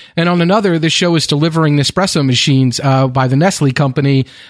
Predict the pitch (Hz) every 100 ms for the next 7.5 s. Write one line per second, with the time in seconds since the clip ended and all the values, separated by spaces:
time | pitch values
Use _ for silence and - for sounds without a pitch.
0 | - 156 185 156 247 320 302 294 285 240
1 | 156 110 92 139 156 202 202 170 151 170
2 | 175 170 147 135 139 120 180 - 147 123
3 | 117 175 - 135 123 117 127 139 151 143
4 | - - _ 175 175 175 175 - 233 196
5 | 156 151 170 165 196 196 175 151 147 139
6 | 135 160 151 135 - 147 147 151 - 135
7 | 139 160 156 143 135